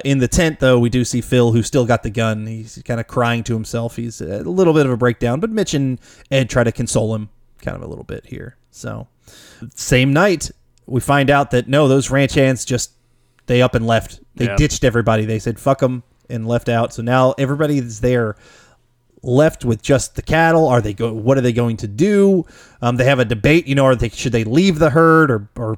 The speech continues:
Speaker 1: just bring the herd in? And Phil and Ed, Ed specifically is like, "Nah, I'll bring him in." You know, he, he wants to be this cowboy. You know, he wants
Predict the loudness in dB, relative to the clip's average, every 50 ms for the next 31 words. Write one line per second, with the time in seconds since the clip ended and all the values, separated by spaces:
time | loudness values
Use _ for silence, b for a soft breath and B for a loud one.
0 | -8 -10 -10 -10 -8 -4 -2 -2 0 0 0 0 2 2 2 4 4 4 4 4
1 | 2 0 -4 b b b b b b b b b b b -2 -2 -2 -2 -2 0
2 | 4 4 6 6 4 4 4 4 4 4 4 2 2 0 0 2 2 0 0 0
3 | -2 -2 0 2 2 2 4 2 2 0 0 -2 -4 -4 -4 -4 -4 -4 -4 -6
4 | -6 -4 -4 -2 -2 0 0 0 -2 -2 -4 -2 0 2 2 2 2 0 0 2
5 | 2 2 2 2 0 0 0 0 -2 0 2 2 2 2 2 0 0 0 0 2
6 | 2 2 2 0 -2 -4 -6 -6 -6 -6 -4 -2 -2 -2 -2 -2 -2 -2